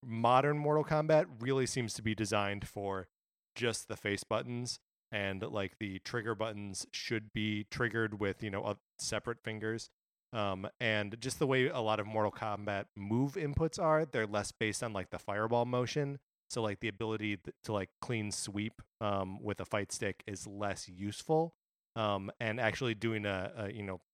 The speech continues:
like, Scorpion's, um, the, you know, "Get over here" in, in the original Mortal Kombat, back, back, low punch, um, th-, like, hitting,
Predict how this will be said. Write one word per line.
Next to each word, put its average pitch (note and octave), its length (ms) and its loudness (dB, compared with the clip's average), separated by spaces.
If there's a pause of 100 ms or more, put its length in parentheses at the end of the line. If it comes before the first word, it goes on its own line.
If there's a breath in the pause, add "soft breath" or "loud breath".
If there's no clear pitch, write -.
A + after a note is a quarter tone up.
(140)
like, G2 260 -4 (240)
Scorpion's, G#2 840 0
um, F2 440 -6 (680)
the, G#2 80 -2
you G2+ 120 -4
know, F2+ 220 -6
"Get B2+ 140 4
over B2 240 2
here" G#2 260 2
in, G2 100 -2
in G#2+ 220 -4
the G2+ 100 -4
original G#2 300 -2
Mortal G#2+ 200 0
Kombat, G#2 400 -4
back, G#2+ 220 2
back, G#2+ 160 0
low G2+ 140 -2
punch, B2+ 380 -2 (380 loud breath)
um, G2+ 460 0 (340)
th-, B2+ 120 -4
like, A2 140 -2
hitting, A#2 480 -2